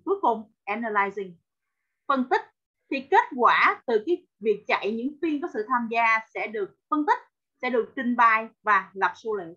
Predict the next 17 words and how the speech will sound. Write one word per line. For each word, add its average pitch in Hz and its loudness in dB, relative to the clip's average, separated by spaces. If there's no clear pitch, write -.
và 190 0
lập 175 -4
tài 170 -2
liệu. 143 -8
Bây 262 -2
giờ 226 4
tìm 202 -2
hiểu 190 -8
từng 208 -6
bước 339 -4
cụ 202 -2
thể 151 -2
nha. 302 -4
Giai 330 0
đoạn 262 6
đầu 269 0
tiên, 220 0